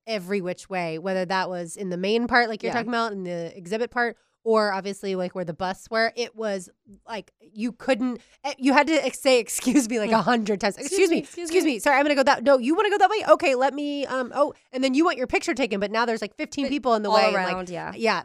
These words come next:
Speaker 1: for me, that, it was very overwhelming. I think it'd be much better the time you went.
Speaker 2: Well, and such a big part of it, there's a lot of reading.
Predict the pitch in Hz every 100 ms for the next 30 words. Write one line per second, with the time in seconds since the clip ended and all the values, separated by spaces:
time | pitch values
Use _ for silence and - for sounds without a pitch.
0 | - 277 262 311 320 277 214 240 226 185
1 | 220 226 226 196 196 196 185 175 196 196
2 | 196 190 175 180 196 - 180 165 165 175
3 | - 170 156 156 165 143 - - 240 226
4 | - 277 277 262 - 240 - 262 - 196
5 | 233 - 220 233 220 190 220 214 202 208
6 | 220 208 185 - _ 185 262 220 156 196
7 | 233